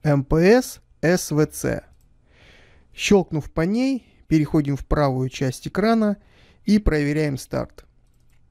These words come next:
В старте должно стоять значение два. Изменяем на двоечку, нажимаем «ОК»,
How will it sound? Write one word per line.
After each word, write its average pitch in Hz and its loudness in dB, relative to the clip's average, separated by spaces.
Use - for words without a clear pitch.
В - -14
старте 196 0
должно 143 0
стоять 147 -2
значение 139 0
два. 120 -2
Изменяем 143 4
на 131 2
двоечку, 185 2
нажимаем 120 0
«ОК», 135 -2